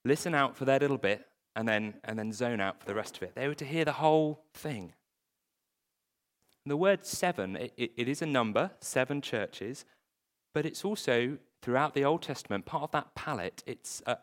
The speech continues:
a symbol for, for fullness, completeness.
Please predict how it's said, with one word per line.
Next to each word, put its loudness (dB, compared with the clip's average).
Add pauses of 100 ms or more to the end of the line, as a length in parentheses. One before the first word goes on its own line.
a -4
symbol -2
for, -8
for -10
fullness, -4
completeness. -8